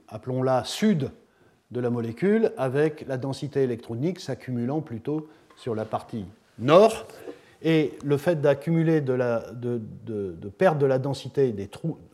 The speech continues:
forme de, de trous, hein, de, de, d'accumuler de la densité, euh, positive, donc de diminuer la densité électronique au niveau du sud,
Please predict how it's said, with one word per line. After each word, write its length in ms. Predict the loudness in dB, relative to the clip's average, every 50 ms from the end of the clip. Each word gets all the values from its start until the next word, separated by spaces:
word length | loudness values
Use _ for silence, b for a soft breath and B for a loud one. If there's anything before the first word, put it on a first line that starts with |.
| -20 -20 -20
forme 320 | -2 0 2 2 2 0
de, 160 | -2 -4 -6 -6 -10 -8
de 100 | -8 -8
trous, 320 | -8 0 2 2 2 2 0
hein, 140 | -4 -6 -10 B B B B B B B -12
de, 200 | -10 -8 -8 -8 -10 -10
de, 240 | -8 -6 -6 -6 -6 -6
d'accumuler 540 | -6 -6 -4 -4 -2 -2 2 2 2 2
de 120 | 0 0 -4
la 120 | -4 -4
densité, 800 | -4 -4 -4 -4 -4 -6 -8 -6 0 2 2 2 2 0 -6 -12 -20 _ -20 _ _ _ _ _ _ _ _ _ _ _ _ -20 -16
euh, 180 | -16 -14 -14 -14 -6
positive, 580 | -2 -2 0 0 0 0 0 0 -2 -2 -6 -12 -18
donc 100 | -20 -20 -20 -20 -20 -18
de 80 | -16 -14
diminuer 480 | -10 -6 -2 -2 0 2 2 2 4
la 100 | 2 2 0
densité 440 | -2 -4 -6 -8 -6 -4 -2 -2
électronique 520 | -2 -2 -4 -8 -10 -10 -8 -8 -8 -10 -12 -18 B B B B B B B B B _
au 80 | -8 -6
niveau 320 | -6 -6 -4 -2 -2 -4
du 160 | -2 -4 -8 -8
sud, 460 | -2 2 4 4 6 4 2 0